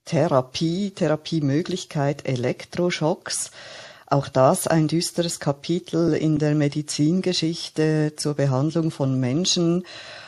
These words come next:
Und ja, aber ich bin, bei den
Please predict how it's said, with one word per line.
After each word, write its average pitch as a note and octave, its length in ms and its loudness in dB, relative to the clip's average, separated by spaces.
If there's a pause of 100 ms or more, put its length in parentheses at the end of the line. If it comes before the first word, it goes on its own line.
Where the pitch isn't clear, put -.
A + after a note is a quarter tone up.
(260)
Und C#3 720 2 (640)
ja, D3 400 4
aber D#3 200 2
ich - 180 -6
bin, - 180 2
bei C#3+ 120 4
den C3+ 280 0